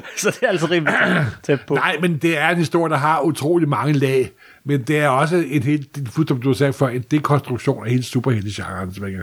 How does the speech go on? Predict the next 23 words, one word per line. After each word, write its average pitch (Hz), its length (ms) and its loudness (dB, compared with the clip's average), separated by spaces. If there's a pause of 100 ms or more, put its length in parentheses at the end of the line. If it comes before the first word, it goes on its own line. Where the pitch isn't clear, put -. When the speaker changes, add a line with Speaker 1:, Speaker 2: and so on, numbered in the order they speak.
(140)
Speaker 1:
Og 143 100 -2
tegneseriemédiet, 143 580 0
Speaker 2:
Men, 104 80 -4
Speaker 1:
og 147 240 0
Speaker 2:
men, 156 140 -2 (360)
men 190 180 2
det 170 120 2
viser 214 220 0
også, 160 520 2
den 147 160 2
viser 180 220 0
også 151 420 2
alt 143 320 -2
det, 160 160 2 (260)
som 143 220 -2
tegneseriemédiet 135 600 2
kan, 139 280 0 (120)
især 131 300 -2
med 135 140 -2
at 127 60 0
manipulere 117 460 -4
tid. 110 360 -6
Speaker 1:
Mhm. 120 300 4